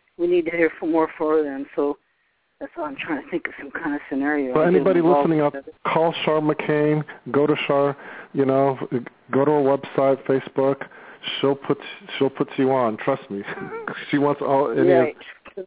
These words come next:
Speaker 1: we want, we
Speaker 2: experiences.
Speaker 1: want to talk. We want to know what's going on with everybody. We want to
Speaker 2: Char
Speaker 1: compare
Speaker 2: will
Speaker 1: notes.
Speaker 2: ans-, Char will answer your email. She doesn't care if you're famous or not. She's
Speaker 1: I don't.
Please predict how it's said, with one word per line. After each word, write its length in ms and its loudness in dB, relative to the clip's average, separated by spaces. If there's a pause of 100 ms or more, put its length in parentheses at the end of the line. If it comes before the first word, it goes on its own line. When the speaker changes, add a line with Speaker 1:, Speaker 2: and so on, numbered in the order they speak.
Speaker 1:
we 100 4
want, 300 4
we 80 -2
Speaker 2:
experiences. 120 2
Speaker 1:
want 280 -2 (120)
to 60 -20 (120)
talk. 440 0 (580)
We 120 -4
want 340 -6
to 380 -4
know 180 0
what's 200 -4
going 240 -4
on 180 -2
with 100 -2
everybody. 640 -4 (340)
We 80 0
want 220 2
to 80 0
Speaker 2:
Char 200 4
Speaker 1:
compare 180 6
Speaker 2:
will 220 6
Speaker 1:
notes. 20 4
Speaker 2:
ans-, 840 -4 (160)
Char 200 2
will 240 4
answer 280 2
your 160 4
email. 420 2
She 60 0
doesn't 360 0
care 320 4
if 160 -4
you're 280 2
famous 380 -2
or 200 -4
not. 340 0 (800)
She's 200 0
Speaker 1:
I 40 -8
don't. 280 2